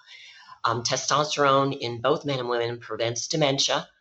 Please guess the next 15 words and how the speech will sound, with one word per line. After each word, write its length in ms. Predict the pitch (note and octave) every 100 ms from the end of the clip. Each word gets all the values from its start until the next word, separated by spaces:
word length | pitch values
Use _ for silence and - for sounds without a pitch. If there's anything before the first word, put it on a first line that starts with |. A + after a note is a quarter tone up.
| _ -
lowers 300 | B2 C#3 -
heart 280 | C#3 B2 -
disease, 540 | - A#2+ A2 A#2 -
lowers 280 | G#2 A#2 C#3
breast 340 | - C3+ -
cancer, 460 | - A2+ A#2 A#2+ B2+
lowers 300 | B2 A2+ A#2
prostate 580 | - C#3+ D#3 - A2 G#2+
cancer, 480 | A2 G#2 - A#2+ A2+ - - _
and 100 | C3+
we 160 | B2+ -
build 300 | B2+ B2 B2+
much 300 | B2 A#2+ -
stronger 360 | - A#2 A2+
bones. 560 | A2 G#2+ G2+ - -